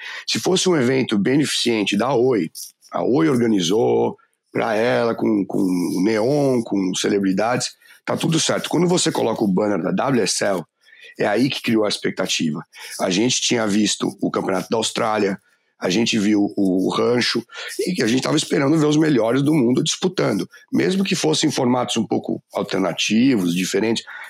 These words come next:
mas eu acho que daí é que veio a, a grande decepção, né? É, eu não sabia que o, que o, a Eurocup não dava grana. Fiquei, fi-, isso me intrigou agora. Se eles não pagam, é, João e Júlio, o que que o Ítalo tá fazendo aí?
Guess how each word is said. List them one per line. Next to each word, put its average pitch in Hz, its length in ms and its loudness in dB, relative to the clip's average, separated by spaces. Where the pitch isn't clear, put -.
mas 98 140 0
eu 110 80 2
acho - 160 -2
que 120 60 0
daí 117 440 2
é 107 60 0
que 101 140 -2
veio 92 360 0
a, 95 260 -4
a - 20 -2
grande 110 420 2
decepção, 90 680 -2
né? 95 360 0
É, 110 260 0
eu 139 80 2
não 180 160 4
sabia 143 520 2
que - 140 -2
o, 107 280 2
que - 120 0
o, 98 240 2
a 95 60 2
Eurocup 110 460 0
não 127 120 2
dava 127 260 2
grana. 120 460 2
Fiquei, 104 400 -2
fi-, - 220 -4
isso - 220 0
me 135 80 4
intrigou 143 420 2
agora. 98 460 0
Se - 140 0
eles 196 140 4
não 160 220 2
pagam, 127 560 0
é, 95 380 0
João 104 560 2
e 98 100 0
Júlio, 90 480 0
o 120 120 0
que - 180 -2
que 202 140 -2
o 170 160 4
Ítalo 113 360 0
tá 104 120 -2
fazendo 98 340 0
aí? 87 240 -2